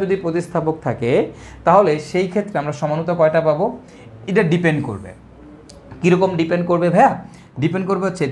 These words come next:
তিনটাই কি, তিনটাই সেম কি না। যদি তিনটাই সেম হয় তাহলে সমানুতা আমরা পাবো হচ্ছে তিনটা। যদি দুইটা সেম, দুইটা সেম, একটা ডিফারেন্ট হয়,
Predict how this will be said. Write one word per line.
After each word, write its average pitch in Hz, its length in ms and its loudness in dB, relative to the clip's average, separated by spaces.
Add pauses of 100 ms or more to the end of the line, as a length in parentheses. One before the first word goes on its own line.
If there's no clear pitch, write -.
(260)
তিনটাই 214 520 4 (140)
কি, 185 140 2 (760)
তিনটাই 202 600 4 (500)
সেম 202 240 2 (140)
কি 120 160 -4
না। 98 80 -8 (600)
যদি 160 280 2 (600)
তিনটাই 208 400 4 (160)
সেম 196 160 2 (120)
হয় 131 240 2 (360)
তাহলে 139 260 2
সমানুতা 151 380 0
আমরা 160 200 2
পাবো 147 220 2
হচ্ছে 151 200 -2 (200)
তিনটা। 113 360 0 (800)
যদি 170 320 4 (760)
দুইটা 202 360 6 (180)
সেম, 143 280 0 (880)
দুইটা 175 300 4 (140)
সেম, 151 240 2 (760)
একটা 165 220 2 (120)
ডিফারেন্ট 196 440 0 (100)
হয়, 123 220 4